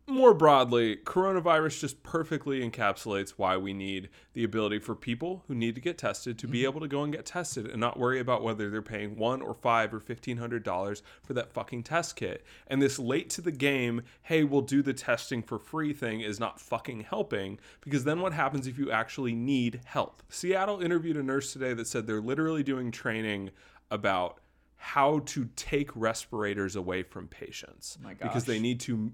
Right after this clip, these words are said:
Speaker 1: they're going to need to move respirators from low survival likelihood patients
Speaker 2: Mm-hmm.
Speaker 1: to high survival likelihood patients. So they're going to be taking respirators and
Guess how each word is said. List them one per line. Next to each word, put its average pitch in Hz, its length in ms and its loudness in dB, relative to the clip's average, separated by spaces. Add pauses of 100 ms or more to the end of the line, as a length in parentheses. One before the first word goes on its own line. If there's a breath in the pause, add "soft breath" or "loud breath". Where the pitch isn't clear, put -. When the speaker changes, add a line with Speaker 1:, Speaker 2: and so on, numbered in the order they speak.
Speaker 1:
they're 117 140 2
going 151 380 2
to - 120 -6
need 147 260 0
to 123 140 -6
move 139 360 2
respirators 113 760 -2 (300 loud breath)
from 104 360 2 (220 soft breath)
low 131 240 6
survival 165 580 2
likelihood 170 540 0
patients 151 480 -2
Speaker 2:
Mm-hmm. 131 140 -2
Speaker 1:
to - 20 0
high 107 300 2
survival 90 540 -6
likelihood - 520 -10
patients. - 420 -14 (160 loud breath)
So - 140 -4
they're 147 220 6
going 202 480 2
to 196 100 -2
be 190 120 -4
taking 160 640 0
respirators 131 800 2
and 110 260 -4